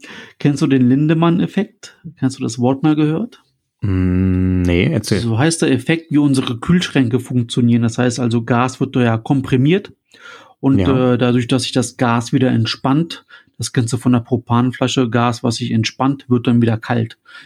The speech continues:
Speaker 1: Oder es zieht die Wärme und die Flasche wird kalt.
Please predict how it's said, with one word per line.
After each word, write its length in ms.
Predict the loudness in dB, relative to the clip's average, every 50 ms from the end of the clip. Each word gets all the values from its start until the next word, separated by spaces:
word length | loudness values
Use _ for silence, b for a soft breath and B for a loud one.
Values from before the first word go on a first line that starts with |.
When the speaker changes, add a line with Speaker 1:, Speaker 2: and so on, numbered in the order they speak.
| B B B B
Speaker 1:
Oder 160 | 0 2 2 2
es 200 | 2 0 -2 -2
zieht 240 | 0 -2 0 0
die 120 | 0 0 2
Wärme 380 | 2 2 2 2 2 2 2
und 240 | 2 0 -4 -4 -2
die 80 | -2 -4
Flasche 400 | -2 0 -2 -2 0 0 0 0
wird 160 | -2 -4 -4
kalt. 380 | -2 -2 0 0 -2 -4 -6